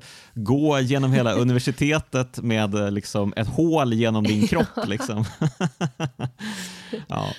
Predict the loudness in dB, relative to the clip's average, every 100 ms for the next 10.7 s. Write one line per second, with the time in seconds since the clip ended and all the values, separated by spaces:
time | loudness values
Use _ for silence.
0 | -10 -6 -2 0 0 0 -2 0 -2 -2
1 | -4 -6 -4 -4 -2 -6 -6 -8 -8 -10
2 | -8 -8 -6 -6 -6 -8 -8 -8 -4 -6
3 | -6 -8 -4 -4 -4 -6 -4 -4 -6 -8
4 | -6 -4 -4 -6 -8 -8 -6 -6 -6 -8
5 | -8 -8 -6 -8 _ -20 _ _ -4 -2
6 | 0 -2 -6 -12 -8 -6 -6 -4 -2 -2
7 | -2 -4 -6 -8 -6 -4 -4 -6 -8 -10
8 | -10 -8 -8 -6 -8 -10 -12 -10 -10 -8
9 | -8 -6 -10 -8 -10 -8 -6 -6 -6 -8
10 | -10 -16 -14 -8 -4 -2 -4